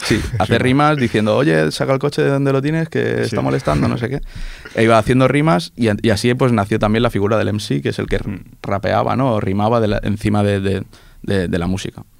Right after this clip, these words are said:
Speaker 1: Y
Speaker 2: Comentar, bueno, eh, primero, est-, estamos hablando de una época en el Bronx que literalmente ardía. <laughs>
Speaker 1: Exacto.
Speaker 2: O sea, eh, es una época muy, muy convulsa, ¿no? Y, bueno, luego analizaremos un poco más lo que fueron los sesenta, setenta.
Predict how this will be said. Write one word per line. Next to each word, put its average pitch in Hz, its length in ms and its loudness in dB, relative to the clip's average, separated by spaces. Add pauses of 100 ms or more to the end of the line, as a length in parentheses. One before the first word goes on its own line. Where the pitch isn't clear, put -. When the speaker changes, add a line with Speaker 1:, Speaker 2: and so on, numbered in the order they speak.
(420)
Speaker 1:
Y 127 80 -2
Speaker 2:
Comentar, 110 420 4
bueno, 104 320 0 (100)
eh, 95 400 -6 (280)
primero, 107 320 4
est-, 101 280 0
estamos 113 220 0
hablando 120 200 4
de 110 60 4
una 107 120 2
época 107 220 0
en 110 80 4
el 101 80 2
Bronx 107 440 -2
que 92 360 -6 (320)
literalmente 113 580 4
ardía. 110 420 2 (140)
<laughs> - 160 -6
Speaker 1:
Exacto. 107 480 -2
Speaker 2:
O - 60 4
sea, 123 200 2
eh, 107 240 0 (440)
es 104 160 0
una 110 160 4
época 110 340 4
muy, 107 260 4
muy 107 140 2
convulsa, 110 560 0
¿no? 123 180 -2
Y, 90 220 -6
bueno, 95 180 -8
luego 95 280 -4
analizaremos 101 480 -2
un 98 80 -2
poco 101 120 -2
más 101 140 -2
lo 101 100 -4
que 104 80 -6
fueron 98 440 -6 (240)
los 101 120 -4
sesenta, 110 380 0
setenta. 117 540 -2